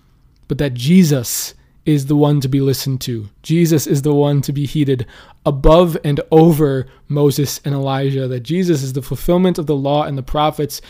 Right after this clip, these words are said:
the chosen Son of God and the Messiah, the Savior who has come.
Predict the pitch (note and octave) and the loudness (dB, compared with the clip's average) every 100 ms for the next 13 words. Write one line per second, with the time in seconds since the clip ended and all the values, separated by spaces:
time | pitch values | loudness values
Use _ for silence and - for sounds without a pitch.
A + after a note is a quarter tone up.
0 | - - B2 - E3 E3 F3+ F3 - D#3 | -16 -12 -8 0 4 4 2 0 -4 -4
1 | D3+ C#3 C#3 C#3 C#3 - C#3 C3+ C3 - | -4 -4 -4 -4 -6 -6 -6 -6 -6 -8
2 | - C3 C3+ A#2+ A#2 - - - - C3+ | -4 -2 -2 -2 -6 -16 -20 -20 -12 -10
3 | - C#3+ C#3 C3+ C3 - C3 B2 - - | -2 0 0 0 -2 -4 -4 -4 -6 -8
4 | A2+ A#2 | -8 -10